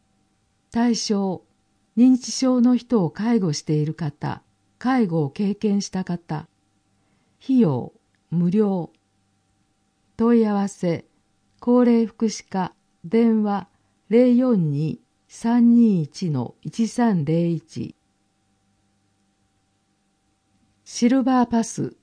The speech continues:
更新手続き。令和四年度の更新は郵送方式です。新型コロナウイルス感染症拡大防止のため、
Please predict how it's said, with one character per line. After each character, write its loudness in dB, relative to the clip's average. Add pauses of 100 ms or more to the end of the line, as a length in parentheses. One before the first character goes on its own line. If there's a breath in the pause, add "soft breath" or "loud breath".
更 2
新 4
手 0
続 -6 (100)
き。 -10 (1160)
令 4
和 4
四 4
年 6
度 2
の 0
更 -2
新 0
は -6 (200)
郵 0
送 2
方 0
式 -8
で -6
す。 -16 (1300)
新 2
型 2
コ 0
ロ 4
ナ 6
ウ 2
イ 2
ル 0
ス -12
感 -2
染 2
症 0
拡 -4
大 0
防 -2
止 -4
の 0
た -4
め、 -2